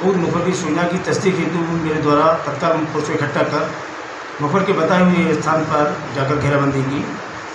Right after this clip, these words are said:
बैरदा के पास जंगल में हम लोग सब लोग छिप कर बैठ गए होते, तो बैठ गए थे। उसी समय थोड़ी ही देर बाद यह गाड़ी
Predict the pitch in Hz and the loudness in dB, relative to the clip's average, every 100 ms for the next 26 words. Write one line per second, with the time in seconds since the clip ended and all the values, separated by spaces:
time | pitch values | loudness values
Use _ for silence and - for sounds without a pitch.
0 | - - - - - - - - - - | -12 -12 -12 -12 -10 -10 -10 -10 -10 -8
1 | 131 143 170 185 180 170 170 175 165 151 | -2 2 4 4 2 4 4 4 2 2
2 | 147 139 170 233 - - - - - - | 2 2 0 -2 -6 -10 -10 -10 -12 -12
3 | - - - - - 147 160 165 170 160 | -12 -12 -12 -12 -6 -4 -2 -2 -2 -2
4 | 175 - 180 165 160 160 147 147 165 190 | -2 0 0 2 2 4 4 2 2 0
5 | - 147 175 151 156 147 143 143 190 196 | 0 -4 -2 0 2 2 2 2 4 4
6 | 185 196 175 156 156 - - - - - | 2 -2 0 2 2 -2 -6 -10 -12 -12
7 | - - - - - - - 220 208 175 | -12 -12 -12 -12 -12 -8 -2 2 2 2
8 | 151 147 135 - - - - - - 175 | 2 4 2 0 -6 -10 -12 -12 -8 -2
9 | 165 180 151 151 180 | 2 4 4 4 2